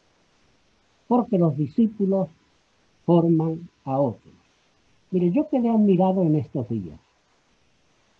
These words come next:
Veo que estamos con la pandemia. No hay reuniones en que estemos ahí, digamos, de cuerpo presente. La Universidad del Salvador en estos días organiza una jornada.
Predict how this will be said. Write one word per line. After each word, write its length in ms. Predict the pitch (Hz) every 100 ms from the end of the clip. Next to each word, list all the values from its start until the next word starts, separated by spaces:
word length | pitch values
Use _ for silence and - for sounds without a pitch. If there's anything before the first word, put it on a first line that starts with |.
| _ _ _ _ _ _ _ _ -
Veo 140 | 151
que 80 | 156
estamos 320 | - 147 175
con 180 | - 180
la 100 | 185
pandemia. 640 | 196 190 208 202 175 120 - _ _ _ _ _
No 300 | 104 95 107
hay 260 | 131 139 139
reuniones 960 | 151 151 147 156 160 165 165 160 160
en 180 | 156 156
que 60 |
estemos 500 | 139 - 156 156 -
ahí, 360 | 151 151 160 160
digamos, 400 | 147 151 156 147
de 80 | 139
cuerpo 420 | 131 139 139 151
presente. 680 | - 156 214 170 131 - 101 - _ _ _ _ _ _ _ _ _ _ _
La 160 | 120 127
Universidad 640 | 151 143 139 143 151 214
del 200 | 233 196
Salvador 680 | 190 185 190 175 156 143 175 - _ _
en 120 | 127
estos 300 | 131 - 151
días 420 | 185 208 208 214 226
organiza 720 | 202 190 175 180 - 175 165 _ _ _ _ _
una 240 | 175 156
jornada. 420 | 123 139 117 113